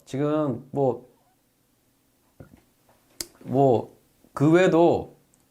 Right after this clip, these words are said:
어, 몇 가지 리바이브 관련된 제품이 몇 가지가 있는데, 앵공구 검색해 보시면은,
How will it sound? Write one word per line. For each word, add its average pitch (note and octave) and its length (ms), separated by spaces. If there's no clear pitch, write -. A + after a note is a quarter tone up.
어, A2 240
몇 A2 140
가지 C3+ 560
리바이브 D3+ 360
관련된 C3 340
제품이 B2 840
몇 F#2 140
가지가 A2+ 600
있는데, A2+ 460
앵공구 F#3 320
검색해 E3+ 320
보시면은, C3 680